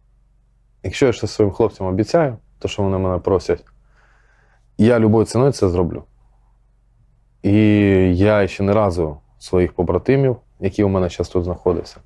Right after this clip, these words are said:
я їх вважаю своїми побратимами, а не підлеглими. Я ще не разу їх не підвів. Мабуть, це і є мотивація, сама основна.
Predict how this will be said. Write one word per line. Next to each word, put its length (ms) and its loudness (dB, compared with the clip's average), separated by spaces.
я 160 0
їх 80 0
вважаю 260 0
своїми 320 -2
побратимами, 720 -2
а 60 -2
не 140 -2
підлеглими. 540 -4
Я 160 0
ще 160 -8
не 120 0
разу 360 0
їх 260 -6
не 60 -14
підвів. 400 -12
Мабуть, 360 -2
це 180 0
і 40 0
є 100 -2
мотивація, 540 -6
сама 260 -2
основна. 440 -8